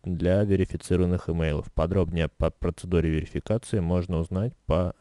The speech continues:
перейдя по следующей ссылке. Процедура верификации. Рассмотрим вариант добавления подписчиков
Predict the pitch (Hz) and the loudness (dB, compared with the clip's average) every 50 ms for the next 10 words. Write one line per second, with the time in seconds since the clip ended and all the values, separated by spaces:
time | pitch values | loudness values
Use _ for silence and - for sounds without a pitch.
0 | _ _ _ - - 90 85 92 98 101 - 95 - - 90 90 92 - - 90 | _ _ _ -4 -4 -2 0 0 -2 0 -2 -4 -2 -2 -2 0 0 0 0 -2
1 | - - - - - 73 80 - - - - - - - - - - - - - | -4 -4 -8 -8 -6 -4 -4 -6 -8 -10 -12 -14 -14 -12 -12 -12 -12 -14 -16 -8
2 | 87 90 95 98 90 87 90 92 - - - - - - - - - - - - | -6 -4 -4 -4 -4 -4 -6 -6 -8 -10 -10 -10 -10 -12 -12 -14 -16 -16 -18 -18
3 | - - - - - - - - _ _ _ _ _ _ _ _ _ _ _ - | -18 -20 -20 -20 -20 -20 -20 -20 _ _ _ _ _ _ _ _ _ _ _ -20
4 | _ _ _ _ _ _ _ _ _ _ _ - _ - - - - - 85 - | _ _ _ _ _ _ _ _ _ _ _ -20 _ -20 -14 -6 -6 -4 -4 -4
5 | 92 101 123 139 - 135 135 127 104 87 95 90 90 95 104 107 95 90 87 87 | -2 -2 -2 0 0 -2 -4 -4 -2 -2 0 2 2 2 2 0 -4 -4 -2 0
6 | 87 87 90 95 95 92 87 80 78 - 80 78 - _ 117 117 - - 127 - | 0 2 2 0 0 0 -2 -2 -2 -2 -4 -4 -4 _ -4 -4 -4 -4 -6 -4
7 | - 107 | -2 -4